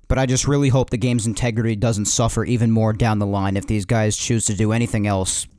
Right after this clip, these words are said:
They would really have some nerve if they chose to do anything else. That I would give to them. But again, and it's unfortunate, I do think these guys are gonna have jobs again after two thousand twenty. Both of them. Whatever. I think it's safe to say I and countless others around the country are not happy with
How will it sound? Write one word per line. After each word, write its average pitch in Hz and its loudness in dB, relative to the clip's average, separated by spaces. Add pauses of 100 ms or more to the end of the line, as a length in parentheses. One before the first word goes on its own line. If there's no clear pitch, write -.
(160)
They 139 2
would 117 0
really 147 2
have 143 2
some 143 2
nerve 143 2
if 120 -4
they 120 -2
chose 117 0
to 107 -6
do 110 0
anything 101 -2
else. 101 -2
That 113 0
I 110 0
would 101 -2
give 101 -2
to 101 -4
them. 95 -4 (180)
But 156 0
again, 127 0
and 139 2
it's 135 -2
unfortunate, 131 0
I 117 0
do 127 0
think 139 -2
these 127 -2
guys 135 2
are - -2
gonna 131 0
have 131 0
jobs 147 0
again 113 0
after 110 -2
two 117 -4
thousand 120 0
twenty. 110 -2 (260)
Both 131 0
of 143 -2
them. 101 -2 (260)
Whatever. 104 -2 (480)
I 135 -2
think 143 0
it's 131 -2
safe 147 0
to 127 -4
say 131 0
I 135 0
and 117 0
countless 139 0
others 127 2
around 123 2
the 117 0
country 127 0
are 113 2
not 120 2
happy 120 0
with 113 -2